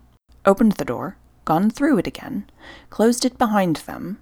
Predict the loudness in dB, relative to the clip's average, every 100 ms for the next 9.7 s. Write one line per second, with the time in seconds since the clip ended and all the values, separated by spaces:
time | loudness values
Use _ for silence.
0 | _ -2 0 0 0 0 2 4 2 2
1 | 0 0 0 -2 0 0 2 -2 -4 -10
2 | -14 -18 _ _ _ _ _ _ _ _
3 | -18 -14 -14 -16 -20 _ _ 0 4 6
4 | 4 2 -4 -2 -4 -4 -6 -4 -4 -6
5 | -8 _ _ _ _ -2 0 2 2 4
6 | 4 4 0 0 0 0 -2 0 0 2
7 | 2 0 -2 -4 -4 -4 -8 -10 -12 -14
8 | _ _ _ -4 -2 0 0 0 0 0
9 | -4 -6 -6 -6 -8 -10